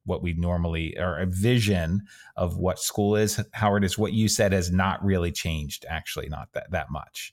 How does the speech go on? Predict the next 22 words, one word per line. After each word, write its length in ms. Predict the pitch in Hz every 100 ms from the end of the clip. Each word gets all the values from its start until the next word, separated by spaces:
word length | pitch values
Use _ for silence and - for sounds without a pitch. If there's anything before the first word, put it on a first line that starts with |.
| -
Strand 320 | - 160 143
two 180 | 135 180
is 100 | 131
what 100 | 127
I 40 | 123
call 160 | 120
flow 380 | 98 107 107 117
learning, 480 | 120 123 139 151 147
where 180 | 98 92
the 200 | 87 - 127
individual 720 | 120 113 101 101 101 98 92
student 760 | - - - 98 110 156 190 -
is 320 | 104 90 - -
all 540 | 120 98 95 101 101 -
in 480 | 104 92 80 73 71 _ _ - - _ -
on 600 | 92 87 85 82 80 82 _ _ _ _
either 280 | 104 80 67
a 60 | -
topic, 680 | - 113 107 110 104 104 -
something 300 | - 87 82
they're 120 | 71
studying, 840 | - - 107 101 98 98 90 87